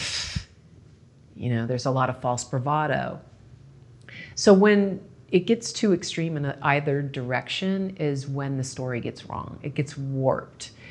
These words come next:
And what we tell ourselves becomes our beliefs, right?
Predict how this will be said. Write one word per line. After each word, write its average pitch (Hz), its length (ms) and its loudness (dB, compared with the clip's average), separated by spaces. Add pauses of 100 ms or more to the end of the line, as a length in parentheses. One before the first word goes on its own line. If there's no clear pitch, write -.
(220)
And 156 380 6
what 202 240 10
we 180 100 2
tell 202 280 -2
ourselves 135 800 -4 (720)
becomes 151 380 2
our 139 200 -2
beliefs, - 640 -6 (560)
right? 131 320 -2